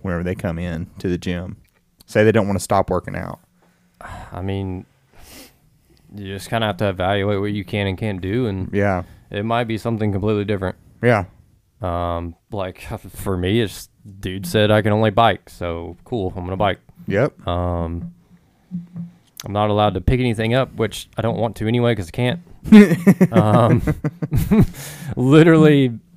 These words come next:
Speaker 2: any kind of weightlifting sounds terrible right now.
Speaker 1: Right.
Speaker 2: Um, but I'm just kinda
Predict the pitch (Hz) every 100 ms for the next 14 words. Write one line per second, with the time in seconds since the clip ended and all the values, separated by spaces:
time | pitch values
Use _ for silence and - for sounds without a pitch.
0 | _ - _ _ _ _ _ - _ 151
1 | 151 151 113 131 110 101 92 95 98 90
2 | - 90 85 - - 85 82 82 87 90
3 | 87 87 - 110 87 85 98 92 87 85
4 | 82 - _ _ _ _ _ _ _ -
5 | _ 101 113 95 107 135 139 143 131 117
6 | 107